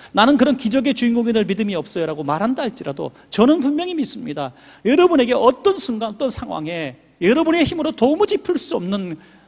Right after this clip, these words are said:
정말 끔찍한 상황, 고통스러운 상황 속에 여러분들이 내몰릴 때면 여러분들은 주님 앞에 달려나갈 수밖에 없다는 것을 저는 알고, 그 주님 앞에 이전에 경험하지 못했던 결사적인 기도를 할 수 있다는 사실을 저는 믿습니다.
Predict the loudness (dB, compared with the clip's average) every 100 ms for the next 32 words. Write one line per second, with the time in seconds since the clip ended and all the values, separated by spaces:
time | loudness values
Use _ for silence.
0 | _ -2 2 2 2 0 2 0 2 0
1 | 0 -2 -4 -4 -4 -2 -4 0 -2 -2
2 | -6 -6 -8 -8 -8 -4 -4 0 0 -2
3 | -4 -4 -2 -2 -2 -4 -4 -6 -4 -6
4 | -8 _ _ _ _ 4 4 4 0 -2
5 | 0 0 -2 -6 0 0 0 0 2 4
6 | 2 2 0 -2 -2 -2 -2 -4 -4 -6
7 | -4 -6 -6 -8 -8 -8 -10 -10 -10 -12
8 | -18 -20 -6 4 4 4 -4 -4 -4 0
9 | 0 2 0 2 2 2 0 2 0 0
10 | -4 -6 -10 -6 -6 -2 0 0 -2 -4
11 | -6 -8 -8 -6 -4 -6 -6 -6 -8 -8
12 | -6 -6 -8 -8 -2 0 4 4 4 2
13 | 0 -2 -8